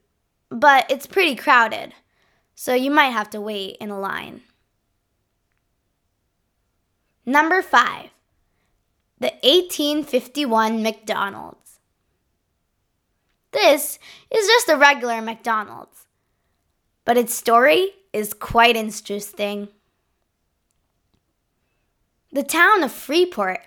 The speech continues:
had refused to let McDonald's build a restaurant there,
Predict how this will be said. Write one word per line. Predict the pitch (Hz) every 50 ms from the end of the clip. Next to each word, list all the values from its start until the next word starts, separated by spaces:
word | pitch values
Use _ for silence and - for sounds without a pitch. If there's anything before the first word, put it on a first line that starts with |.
| _ _ _ _ _ _ _ -
had | - 294 294
refused | 330 311 320 - 370 403 480 415 330 240 -
to | - 247
let | 247 226 - 226
McDonald's | 233 233 214 196 254 269 339 - 262 214 208 214 196 202
build | 196 220 220 214 233
a | 247
restaurant | 247 370 415 - - - - 185 165 - -
there, | 220 - - - - -